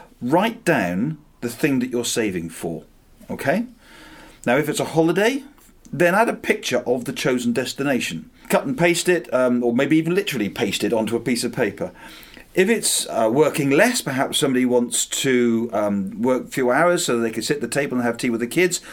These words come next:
add a picture of the family. If it's to have some money to set up your own business, add a few bullet points outlining your vision for that business. Whatever it is that you're saving up for, it could be multiple things, stick that thing to somewhere that you will always see it, such as your fridge door,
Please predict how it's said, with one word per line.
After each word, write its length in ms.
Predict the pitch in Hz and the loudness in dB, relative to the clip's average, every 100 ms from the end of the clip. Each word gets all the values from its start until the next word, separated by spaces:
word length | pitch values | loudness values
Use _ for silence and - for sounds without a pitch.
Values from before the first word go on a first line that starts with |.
| - - - | -20 -10 -2
add 160 | 101 | -2
a 40 | 101 | 0
picture 360 | 123 117 143 | -2 -4 -4
of 60 | 156 | -4
the 60 | |
family. 500 | 160 - 277 190 87 - - - - - - | -2 0 0 -2 -4 -14 -20 -20 -20 -20 -16
If 160 | - 175 | 0 4
it's 160 | 180 - | 4 2
to 60 | 143 | 2
have 160 | 151 | 2
some 160 | - 139 | 2 0
money 200 | 139 127 | 2 0
to 40 | |
set 180 | 117 113 | 0 0
up 100 | 117 | 0
your 120 | 107 | 0
own 100 | 107 | 0
business, 400 | 113 165 170 165 - | 2 0 2 0 2
add 140 | 160 | 2
a 60 | 156 | 2
few 240 | - 196 | 0 -4
bullet 300 | 165 175 160 | 0 2 2
points 280 | 139 120 - | 2 0 0
outlining 580 | 143 143 127 131 127 123 | 0 0 0 2 4 4
your 200 | 123 113 | 2 0
vision 340 | 113 123 110 | -2 -4 -4
for 140 | - 110 | -4 -4
that 180 | 101 | -2
business. 540 | - 120 - 85 - - - - - - - - - - - - | -2 -2 -4 -8 -10 -14 -18 -18 -16 -16 -18 -20 -20 -20 -20 -10
Whatever 380 | 151 175 240 233 | 2 6 6 6
it 80 | 220 | 6
is 160 | 180 156 | 4 2
that 100 | 156 | 0
you're 120 | 156 | 0
saving 360 | 151 165 151 143 | 2 2 4 0
up 160 | - | 0
for, 340 | - 90 131 - | -4 -4 -2 -2
it 60 | |
could 100 | 131 | -2
be 80 | 143 | 0
multiple 400 | 156 135 - 104 | 2 0 -2 -6
things, 300 | 113 110 113 - - | -2 -4 -4 -14 -20
stick 440 | - - - 240 240 | -6 -4 4 4 4
that 240 | 196 185 | -2 -2
thing 320 | - 156 123 120 | 0 2 2 0
to 120 | 135 | -2
somewhere 400 | - 175 180 170 | 0 2 4 4
that 140 | 160 | 2
you 100 | 147 | 0
will 80 | 143 | 2
always 440 | 151 156 151 139 | 4 4 2 0
see 120 | - 117 | -2 0
it, 140 | - | 0
such 240 | - 139 | -2 -2
as 100 | 123 | -2
your 80 | 110 | -4
fridge 380 | - 156 143 - | -4 -2 -2 -2
door, 380 | 135 127 131 | 0 2 0